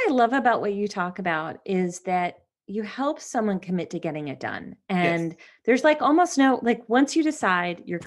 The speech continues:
Speaker 1: clear on it, then you make the plan, and then you're there with them. There's no stopping it. And
Speaker 2: There's no turning around. <laughs>
Speaker 1: Yeah, it's, so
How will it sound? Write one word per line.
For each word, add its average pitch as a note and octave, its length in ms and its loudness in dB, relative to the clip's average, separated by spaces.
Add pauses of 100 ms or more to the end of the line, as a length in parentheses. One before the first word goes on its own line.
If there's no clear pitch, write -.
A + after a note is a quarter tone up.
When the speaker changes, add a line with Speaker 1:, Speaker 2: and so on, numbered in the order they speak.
Speaker 1:
clear B3 200 2
on A3+ 160 2
it, G#3+ 220 -2 (140)
then F3+ 200 2
you B3+ 80 6
make C4 220 4
the D4+ 80 2
plan, G3+ 540 -2 (440)
and G#3 380 4
then C4 420 8
you're D4+ 240 6
there A3+ 540 0
with G#3 320 2
them. D3 480 -6 (160)
There's G#3+ 340 2
no A3 240 2
stopping C4 680 -2
it. - 180 -18 (100)
And F#3+ 220 0
Speaker 2:
There's F3 160 -4
no F#3+ 120 -2
turning F#3+ 340 2
around. F#3 360 4 (120)
<laughs> A#3 300 0 (140)
Speaker 1:
Yeah, F#4 600 4 (120)
it's, A#3 220 -6 (160)
so D#4+ 360 2